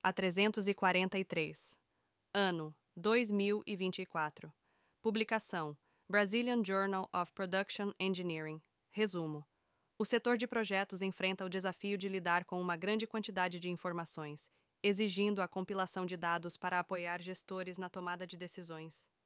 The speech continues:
Este trabalho destaca a importância do planejamento e acompanhamento da execução de projetos,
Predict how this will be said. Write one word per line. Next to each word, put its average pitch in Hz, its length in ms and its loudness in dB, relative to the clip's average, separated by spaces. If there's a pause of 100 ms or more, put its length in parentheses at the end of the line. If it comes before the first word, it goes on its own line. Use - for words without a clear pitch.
(460)
Este 202 240 -6
trabalho 196 460 -4
destaca 202 500 -4
a 202 80 -4
importância 202 680 -6
do 190 100 -8
planejamento 190 800 -6
e 190 60 -4
acompanhamento 190 760 -6
da 185 100 -4
execução 180 540 -6
de 180 100 -8
projetos, 165 720 -8